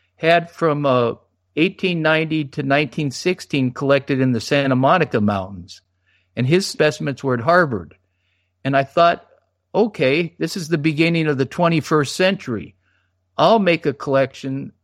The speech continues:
of just Southern California material, and that'll be a record of what happened at the beginning of the twenty-first century."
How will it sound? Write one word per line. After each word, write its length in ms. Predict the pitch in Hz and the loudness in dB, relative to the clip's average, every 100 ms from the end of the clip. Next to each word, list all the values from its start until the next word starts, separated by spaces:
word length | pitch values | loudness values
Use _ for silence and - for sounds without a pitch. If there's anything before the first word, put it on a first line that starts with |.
| _ _ _ _ - | _ _ _ _ -4
of 240 | 139 120 | -4 -2
just 300 | 156 180 - | 2 2 0
Southern 460 | - 190 180 175 143 | -2 0 0 -2 -6
California 760 | 165 160 151 - 180 175 160 | -2 0 0 -2 -4 -2 -2
material, 800 | 117 107 - 110 107 107 120 - _ _ _ _ _ _ _ _ | -4 -6 -6 -6 -6 -6 -6 -8 _ _ _ _ _ _ _ _
and 240 | 131 139 131 | 0 0 2
that'll 320 | 156 190 190 | 2 2 0
be 160 | 156 | 0
a 80 | 165 | 0
record 460 | 139 151 143 - 131 | 2 0 0 -4 -6
of 100 | 127 | -6
what 180 | - 139 | -2 -2
happened 420 | 139 139 135 139 | 0 0 0 -2
at 120 | 127 - | -4 -4
the 80 | |
beginning 500 | 120 127 135 135 127 | -4 0 2 2 2
of 80 | 120 | 0
the 80 | 110 | -2
twenty-first 720 | - 147 139 127 156 175 - | -6 -2 0 0 0 -2 -2
century." 560 | - 110 95 95 85 | -4 -4 -6 -16 -18